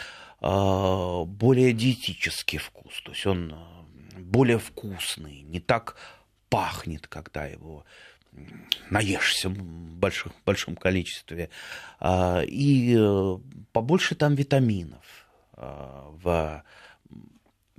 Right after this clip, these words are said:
в том же самом Батуре. Есть еще шнит-лук. А, у него, м, ну, более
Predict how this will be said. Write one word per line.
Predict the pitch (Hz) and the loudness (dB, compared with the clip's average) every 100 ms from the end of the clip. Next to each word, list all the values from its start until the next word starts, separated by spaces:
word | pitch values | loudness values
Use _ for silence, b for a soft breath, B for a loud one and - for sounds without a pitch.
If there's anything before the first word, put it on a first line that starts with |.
| - | -20
в | - | -4
том | - 92 | -2 0
же | 82 | -4
самом | - 82 78 78 | -6 -10 -12 -10
Батуре. | 82 - - - - - | -10 -10 -16 -18 -12 -6
Есть | 165 - | -4 0
еще | - 131 B B B B | 2 2 B B B B
шнит-лук. | - - 90 82 85 - 73 71 _ - - _ b b b | 2 2 2 -2 -8 -12 -20 -20 _ -20 -20 _ b b b
А, | - 67 64 | -14 -12 -12
у | 82 | -10
него, | 95 92 98 95 92 82 65 - | -8 -8 -8 -4 -4 -4 -8 -16
м, | 71 64 71 73 _ _ - 62 87 | -20 -20 -20 -20 _ _ -20 -6 -4
ну, | 117 | -2
более | 87 98 107 92 | -4 0 2 2